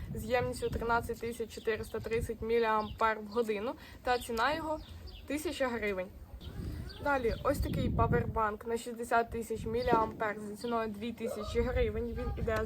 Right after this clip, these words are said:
з передньою підсвіткою та задньою підсвіткою. Зібраний на двадцять одному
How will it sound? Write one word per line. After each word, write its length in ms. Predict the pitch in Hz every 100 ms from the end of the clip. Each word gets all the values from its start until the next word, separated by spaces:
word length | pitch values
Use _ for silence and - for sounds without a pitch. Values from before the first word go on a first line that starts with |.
| 220
з 100 | 233
передньою 520 | 226 208 208 240 277
підсвіткою 520 | 294 302 - 302 285 269 -
та 200 | 240 247
задньою 480 | 233 220 214 208 202
підсвіткою. 600 | 190 208 220 214 - 220 - - -
Зібраний 500 | 226 220 262 220 214
на 180 | 208 226
двадцять 440 | 226 220 226 233 -
одному 520 | 233 233 247 226 208